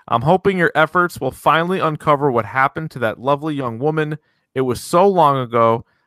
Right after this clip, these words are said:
I believe Judy Marston and I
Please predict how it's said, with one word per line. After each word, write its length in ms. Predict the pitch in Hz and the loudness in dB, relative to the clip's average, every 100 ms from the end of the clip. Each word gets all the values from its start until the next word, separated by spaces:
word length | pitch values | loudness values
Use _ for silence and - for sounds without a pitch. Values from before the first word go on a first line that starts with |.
| _ - | _ -2
I 100 | 123 | -2
believe 460 | 123 139 156 135 | 0 -2 -4 -6
Judy 360 | 120 165 220 254 | -10 -6 -4 -4
Marston 720 | 185 165 202 - - 95 90 - _ _ - | 0 2 2 0 -10 -10 -10 -18 _ _ -6
and 160 | 131 | -4
I 440 | 123 123 123 143 | 0 0 0 -2